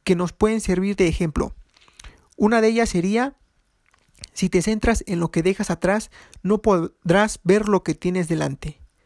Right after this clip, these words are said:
Es decir, que si yo como empresa me enfoco en vender siempre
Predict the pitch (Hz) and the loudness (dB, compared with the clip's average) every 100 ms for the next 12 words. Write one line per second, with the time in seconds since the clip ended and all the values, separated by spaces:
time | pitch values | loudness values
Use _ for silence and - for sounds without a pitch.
0 | _ _ _ _ _ _ 202 214 202 196 | _ _ _ _ _ _ 2 2 0 -2
1 | - - 156 160 208 233 220 180 190 180 | -4 -4 -2 0 0 0 -2 0 -2 -2
2 | - - 147 143 175 - 175 156 151 151 | -6 -8 -8 -4 -4 -2 -2 -2 -2 -4
3 | - - 170 165 147 | -4 -2 0 0 0